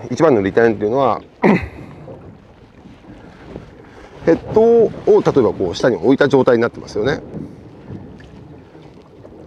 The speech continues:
ボトムに置いてある状態。で、これでタイが餌を食った。その時に、引っ張れる。この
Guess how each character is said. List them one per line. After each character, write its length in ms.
ボ 100
ト 100
ム 120
に 80
置 180
い 40
て 60
あ 120
る 120
状 140
態。 200
で、 80
こ 120
れ 200
で 140
タ 120
イ 100
が 180
餌 180
を 180
食 80
っ 20
た。 120
そ 80
の 60
時 180
に、 260
引 100
っ 60
張 80
れ 80
る。 60
こ 40
の 200